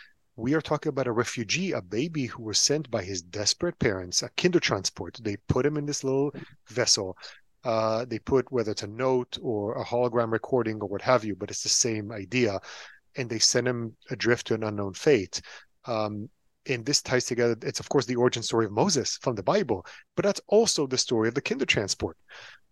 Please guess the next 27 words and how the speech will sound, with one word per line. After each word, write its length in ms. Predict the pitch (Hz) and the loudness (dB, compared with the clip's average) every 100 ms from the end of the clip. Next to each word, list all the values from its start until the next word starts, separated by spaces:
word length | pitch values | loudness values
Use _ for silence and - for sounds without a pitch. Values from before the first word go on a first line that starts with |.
| - | -8
uh, 260 | 113 104 135 | -4 -2 -4
because 260 | 143 120 113 | -4 -4 -2
history 520 | 123 127 - 113 127 | 0 2 2 2 -2
re-, 240 | 120 165 | -4 0
repeats 340 | 123 - 254 247 | 2 2 4 2
itself. 460 | - - - - _ - | 2 0 -2 -14 _ -4
Uh, 200 | 120 113 | -4 -2
same 320 | - - 139 | 0 0 0
thing 180 | 165 170 | 0 0
for 80 | 151 | 0
the 80 | 127 | 2
same 180 | 147 110 | 2 2
reason. 300 | 175 190 - - - - - _ _ - | 2 2 0 -8 -20 -20 -20 _ _ -6
And 260 | 131 117 113 | -4 -2 -4
he 200 | 135 - | -8 -6
ends 220 | 123 117 | -4 2
up 160 | 127 151 | 2 2
in 80 | |
America. 500 | 151 117 101 - 107 | -2 2 0 2 -2
He's 200 | 104 101 | -2 -4
taken 320 | - 120 139 120 | -2 -2 -2 -4
in 160 | 120 | -2
by 180 | 113 107 | 0 0
this 220 | 104 101 | 0 -4
heartland 720 | - 123 123 123 113 113 113 - | 0 0 0 -2 -2 -2 -4 -2
all-American 640 | 127 117 113 110 107 98 | 0 0 0 -2 -2 -6
couple 460 | - 143 - 101 | 0 0 4 0